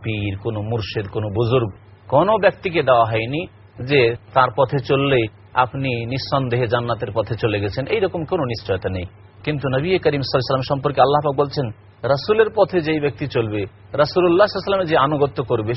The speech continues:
সেই ব্যক্তি আল্লাহ পাকেরই আনুগত্য করল। "ওমান তাওয়াল্লা", আর যেই ব্যক্তি মুখ ফিরিয়ে নেবে, "ফামা আরসালনাকা আলাইহিম হাফিজা", হে নবী, তোমাকে তাদের ওপর আমি পাহারাদার করে পাঠাইনি। জরুরি নয় যে তোমাকে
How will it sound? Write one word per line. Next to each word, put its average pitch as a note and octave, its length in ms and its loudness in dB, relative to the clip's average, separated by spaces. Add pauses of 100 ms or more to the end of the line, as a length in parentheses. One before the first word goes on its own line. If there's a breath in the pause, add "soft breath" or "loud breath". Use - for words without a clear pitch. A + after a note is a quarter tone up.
সেই A3+ 140 -2
ব্যক্তি G3 260 -2
আল্লাহ E3 360 0
পাকেরই G3 180 -2
আনুগত্য A2+ 420 -4
করল। D2+ 240 -8 (920)
"ওমান D3+ 340 2
তাওয়াল্লা", C3 400 4
আর A#2 120 4
যেই C#3+ 220 0
ব্যক্তি C3+ 260 -2
মুখ D#3 240 0 (100)
ফিরিয়ে E3+ 220 0
নেবে, D#3+ 260 0
"ফামা C3+ 260 -2
আরসালনাকা A2+ 640 0
আলাইহিম G#2+ 280 2
হাফিজা", G2 420 0
হে A#2+ 160 2
নবী, A2 360 0 (380)
তোমাকে B2+ 460 2 (440)
তাদের C#3+ 300 6
ওপর B2+ 260 2
আমি A#2 460 0 (340)
পাহারাদার C3+ 440 2
করে G#2 200 -6
পাঠাইনি। F2 500 -6 (280)
জরুরি B2 300 -2
নয় D3+ 160 0
যে C#3 80 -6
তোমাকে C3 420 -2